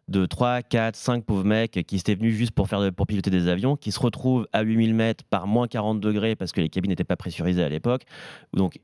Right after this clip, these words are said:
ils étaient en train de mourir de froid. Il y en a qui ont mal, qui ont le mal de l'air, qui vomissent partout, et cetera.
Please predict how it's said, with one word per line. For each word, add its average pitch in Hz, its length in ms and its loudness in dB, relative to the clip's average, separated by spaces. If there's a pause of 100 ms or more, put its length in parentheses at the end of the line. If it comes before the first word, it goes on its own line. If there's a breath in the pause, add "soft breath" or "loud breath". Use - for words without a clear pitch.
ils 101 100 2
étaient 101 80 4
en 101 60 2
train 104 140 -2
de 107 40 4
mourir 117 260 2
de 104 80 -6
froid. 131 380 0 (320 soft breath)
Il 101 40 2
y - 20 2
en 101 40 2
a 107 60 2
qui - 100 -10
ont 95 40 -2
mal, 87 300 2
qui - 80 -4
ont 101 40 2
le 92 60 2
mal 95 160 0
de 95 100 0
l'air, 107 180 2
qui - 120 -10
vomissent 82 260 0
partout, 104 280 0
et 120 40 2
cetera. 101 460 0